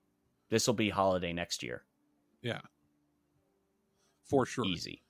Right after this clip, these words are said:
Speaker 1: Easy.
Speaker 2: Uh,
Speaker 1: Easy
Speaker 2: so
Speaker 1: money. <laughs>
Speaker 2: yeah, so that's,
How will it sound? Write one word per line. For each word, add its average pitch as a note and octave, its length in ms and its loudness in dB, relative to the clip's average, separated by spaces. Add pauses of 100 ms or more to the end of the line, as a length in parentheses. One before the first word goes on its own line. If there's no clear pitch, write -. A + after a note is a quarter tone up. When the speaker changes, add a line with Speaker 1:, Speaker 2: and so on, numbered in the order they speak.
(340)
Speaker 1:
Easy. - 320 -4
Speaker 2:
Uh, A#2+ 340 4
Speaker 1:
Easy B2+ 300 4
Speaker 2:
so G#2 100 4
Speaker 1:
money. D#2 240 -4 (460)
<laughs> D3 460 0
Speaker 2:
yeah, C#3+ 300 6
so - 140 -2
that's, D3 380 2